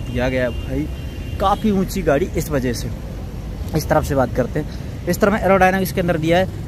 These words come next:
और इसके अंदर cladding वगैरह सब इसकी fender में ही लगी हुई है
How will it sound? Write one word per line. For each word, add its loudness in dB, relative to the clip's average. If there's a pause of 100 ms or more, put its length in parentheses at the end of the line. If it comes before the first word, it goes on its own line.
और 4
इसके 4
अंदर 4 (280)
cladding 4
वगैरह 2
सब 2
इसकी 0
fender 0
में 0
ही 0
लगी 2
हुई 2
है 4